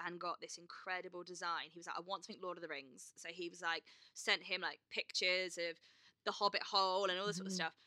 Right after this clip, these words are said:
Speaker 1: The tattoo is incredible. I'm gonna post it on my Instagram,
Speaker 2: I
Speaker 1: um,
Speaker 2: had no
Speaker 1: probably this
Speaker 2: idea what
Speaker 1: week.
Speaker 2: it was. I was like, "What
Speaker 1: Literally
Speaker 2: is this? What's the meaning
Speaker 1: What
Speaker 2: of it? What, what am I looking at? I, I don't
Speaker 1: <laughs>
Speaker 2: understand."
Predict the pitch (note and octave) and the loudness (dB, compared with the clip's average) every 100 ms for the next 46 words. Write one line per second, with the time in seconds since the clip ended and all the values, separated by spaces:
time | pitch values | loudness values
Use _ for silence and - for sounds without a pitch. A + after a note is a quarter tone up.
0 | _ _ _ _ - G#3 - G3+ - F#3+ | _ _ _ _ -6 -2 0 0 0 -2
1 | F3+ F3 - - F3 E3+ E3+ E3 D#3 B2 | -2 -8 -8 0 2 2 0 -4 -4 -2
2 | F3+ F#3 - F3+ - E3+ - - D#3 D3+ | -2 -2 -6 -8 -8 -12 -12 -6 -6 -6
3 | F3 _ - A3 G#3+ G#3 A3 G#3+ G3 F#3+ | -16 _ 4 6 8 6 6 6 6 6
4 | F3+ F3 E3+ C#3+ E3 D#3 E3 - - - | 6 6 4 4 4 4 0 -2 -2 4
5 | G3 G3 G3 B3 G#3+ A3 G3 A3 A#3 A#3+ | 4 6 8 8 10 12 12 12 10 6
6 | A3 A#3+ G3+ A#3 A#3 A3 G#3 G#3 G#3 G3+ | 6 4 4 4 6 8 8 8 8 8
7 | F#3+ G3+ A3 - A3 A3+ A3 A3 G#3 A#3 | 6 4 2 4 4 6 6 6 4 4
8 | G3+ F#3+ F#3 F#3 - - - F#3+ E3 G3+ | 6 8 8 6 2 -4 2 4 4 4
9 | G#3 G3+ G3+ A4+ G#3+ F#3 F3+ F#3+ G3 | 4 4 2 4 6 8 6 4 0